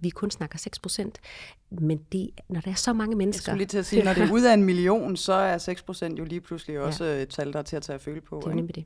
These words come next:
Speaker 1: Så vi estimerer, at omkring tres tusind danskere har arvæv i en sådan grad,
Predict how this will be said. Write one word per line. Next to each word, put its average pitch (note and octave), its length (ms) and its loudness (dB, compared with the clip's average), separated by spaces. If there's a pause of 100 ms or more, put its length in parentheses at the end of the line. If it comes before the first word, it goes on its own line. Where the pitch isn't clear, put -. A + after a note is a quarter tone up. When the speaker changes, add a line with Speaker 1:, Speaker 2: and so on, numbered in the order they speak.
Speaker 1:
Så - 120 -4
vi E3+ 160 -2
estimerer, G#3 460 -2
at E3 80 -6
omkring F#3 320 -6
tres - 260 -6
tusind F#3 380 -6
danskere G#3+ 400 -2 (400)
har - 520 -4 (120)
arvæv F3+ 500 0
i F3 40 4
en E3+ 120 4
sådan A3 320 -2
grad, G#3 360 0